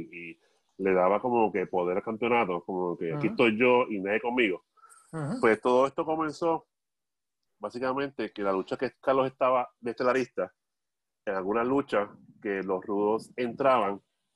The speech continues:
Speaker 1: entraban los faces, pues Hércules o no iba o llegaba tarde.
Speaker 2: Ujú.
Speaker 1: Esto provoca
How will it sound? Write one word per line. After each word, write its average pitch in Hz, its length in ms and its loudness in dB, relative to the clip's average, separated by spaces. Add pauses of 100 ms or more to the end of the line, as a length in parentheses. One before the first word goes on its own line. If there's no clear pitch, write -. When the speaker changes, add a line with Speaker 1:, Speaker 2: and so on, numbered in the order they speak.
(520)
Speaker 1:
entraban 101 380 -4
los 117 180 -4
faces, 117 640 -2
pues 95 420 -2
Hércules 123 480 -2 (540)
o 107 140 2
no 113 180 4
iba 117 380 0 (640)
o 107 100 -4
llegaba 101 380 6
tarde. 85 360 -2 (520)
Speaker 2:
Ujú. 147 340 -12 (220)
Speaker 1:
Esto - 160 -8
provoca 127 640 2